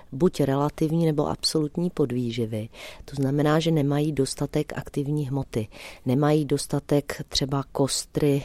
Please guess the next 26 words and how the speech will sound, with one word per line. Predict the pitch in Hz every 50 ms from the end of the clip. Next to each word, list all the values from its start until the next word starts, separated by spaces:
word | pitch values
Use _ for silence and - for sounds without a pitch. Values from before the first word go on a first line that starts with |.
| - -
na | 139 120
dolní | 123 135 131 135 139 139 135
polovině | 131 - - 131 131 135 135 135 131 131 135 127
těla, | - - 127 127 131 127 127 - - - - - - - -
nemají | 139 139 151 156 156 156 160
vyvinuté | 139 139 127 127 139 135 139 143 139 - - 139 139
svaly, | 139 - - - 127 127 127 135 143 147 147
které | - - - 139 131 135 131 135
potřebují | - - 127 - - - - 139 127 131 143 139
k | - - -
tomu, | - 139 131 135 139 139 -
aby | - - 123 131 131
dítě | 123 127 127 123 - 143 135
zdárně | 123 117 117 131 123 117 127 131 139 143 143 -
odnosily, | - 123 120 131 131 139 135 - - - 143 135 131 135 135 131 127 - - - - - - -
eh, | 120 123 120 127
zejména | 123 139 131 131 139 135 131 139 131 127
svaly | - - - 131 123 127 117 -
pánevního | - 117 120 127 143 143 139 135 147 147 143 135 135 135
dna, | 120 123 131 131 123 123
hýžďové | 123 110 110 139 135 131 127 151 143 131 131 127 127
svaly, | - - - 120 117 113 120 113 113
zádové | 120 123 123 135 139 139 143 139 127 131 131 127
svaly. | - - - 117 123 123 120 117 - - - - - - - -
Nemají | 127 143 160 151 151 151 151 143
třeba, | - - - - 131 135 139 135 135